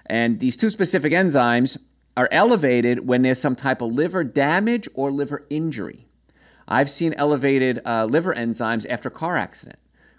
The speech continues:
'cause people have their seatbelt on. If the seatbelt is strapped across the liver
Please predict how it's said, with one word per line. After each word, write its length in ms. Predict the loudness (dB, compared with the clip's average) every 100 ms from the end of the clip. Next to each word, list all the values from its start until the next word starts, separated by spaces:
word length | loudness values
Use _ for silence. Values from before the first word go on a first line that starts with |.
| -16
'cause 120 | -8
people 220 | -6 -2
have 120 | -2
their 100 | -4
seatbelt 580 | -6 -6 -4 0 0 0
on. 400 | -4 -4 -6 -8 -12 _ _
If 120 | -18
the 80 | -14
seatbelt 380 | -8 -6 -4 -6
is 80 | -6
strapped 320 | -4 -4 -4
across 300 | -6 -4 -4
the 100 | -2
liver 460 | 0 0 0 -2